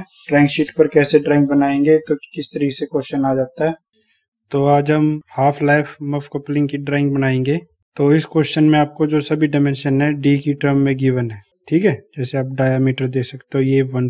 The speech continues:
पॉइंट फ़ाइव, वन पॉइंट फ़ोर डी, जो ये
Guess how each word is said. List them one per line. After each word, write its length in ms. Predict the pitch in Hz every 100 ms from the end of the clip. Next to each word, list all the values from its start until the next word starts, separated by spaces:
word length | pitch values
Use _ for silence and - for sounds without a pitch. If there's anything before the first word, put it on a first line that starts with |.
| 123
पॉइंट 220 | 131 127
फ़ाइव, 340 | - 131 127 127 _ -
वन 180 | 135 131
पॉइंट 280 | - 127 120
फ़ोर 280 | 131 127
डी, 320 | 123 135 131 131 _ -
जो 180 | 143 135
ये 480 | 135 135 135 131